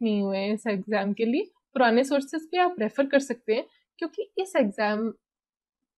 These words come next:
के लिए पुराने sources भी काम करेंगे।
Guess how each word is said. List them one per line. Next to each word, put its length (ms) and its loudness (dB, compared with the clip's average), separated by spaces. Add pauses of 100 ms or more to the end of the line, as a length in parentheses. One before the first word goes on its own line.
(120)
के 140 4
लिए 400 4 (320)
पुराने 380 4
sources 420 -2
भी 100 -4
काम 340 4
करेंगे। 520 2